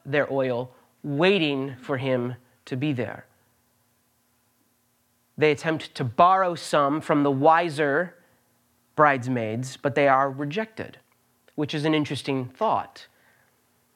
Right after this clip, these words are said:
Because we would think, reading this or listening to this, we would think, "Well, yeah, I would just hand some oil over. That would be fine. I could share what I have with someone else. That would be a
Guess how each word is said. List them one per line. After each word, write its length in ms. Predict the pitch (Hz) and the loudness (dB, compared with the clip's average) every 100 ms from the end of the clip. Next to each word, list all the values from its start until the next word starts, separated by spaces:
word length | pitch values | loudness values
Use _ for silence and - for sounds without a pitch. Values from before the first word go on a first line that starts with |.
| _ - | _ 0
Because 360 | 175 180 123 | 4 4 2
we 240 | 151 214 285 | 2 4 6
would 200 | 208 139 | 4 0
think, 400 | - 135 156 147 | -4 -2 -2 0
reading 360 | 170 156 143 | 2 2 2
this 300 | 135 185 - | 0 -2 -2
or 100 | 151 | 0
listening 440 | 135 160 151 147 131 | 0 0 0 0 0
to 100 | 127 | -2
this, 300 | 131 165 - | -2 -2 -2
we 80 | 160 | 0
would 160 | 151 | 2
think, 320 | 165 156 - - - - - _ _ _ _ _ _ _ _ _ _ _ - | 2 0 -2 -14 -20 -20 -20 _ _ _ _ _ _ _ _ _ _ _ -2
"Well, 140 | 359 | 0
yeah, 180 | 440 - | 2 4
I 180 | - 262 | 4 4
would 120 | 277 | 2
just 400 | 190 185 - - | -2 -6 -8 -18
hand 320 | - 143 156 | -8 -2 -2
some 160 | 208 226 | -2 -4
oil 300 | 349 185 107 | -2 -4 -4
over. 320 | 92 - 127 _ _ | -8 -12 -18 _ _
That 140 | 185 233 | -2 0
would 100 | 247 | 0
be 100 | 147 | -4
fine. 360 | - 107 123 | -4 -4 0
I 100 | 156 | -2
could 160 | 220 165 | -2 -4
share 460 | - - 139 135 135 | -4 0 2 2 2
what 120 | 131 | 2
I 140 | 135 | 2
have 460 | 120 131 123 170 156 | 0 2 2 2 -4
with 160 | 135 | -8
someone 280 | - 135 127 | -4 -2 -2
else. 300 | 117 156 - | -4 -6 -2
That 160 | 185 190 | 0 0
would 160 | 151 | 0
be 240 | 139 147 143 | 2 2 2
a 420 | 135 131 127 | -2 0 0